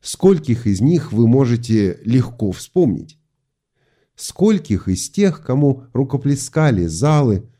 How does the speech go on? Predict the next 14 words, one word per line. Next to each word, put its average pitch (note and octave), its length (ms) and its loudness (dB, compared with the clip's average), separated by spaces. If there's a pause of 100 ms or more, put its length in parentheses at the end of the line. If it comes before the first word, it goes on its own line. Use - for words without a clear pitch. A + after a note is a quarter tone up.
(260)
площади, A2+ 880 0 (240)
стадионы? A#2+ 760 0 (1400)
Но F#2 540 0
есть A#2 420 2
ведь D3 260 -4
и F2+ 120 -2
альтернатива. F#2 800 -4 (640)
И - 60 -6
вот F#2+ 200 -2
эта A3 280 0
альтернатива A#2 680 0
даётся C#3 480 0
здесь G#2 420 2
же, C#2 300 -8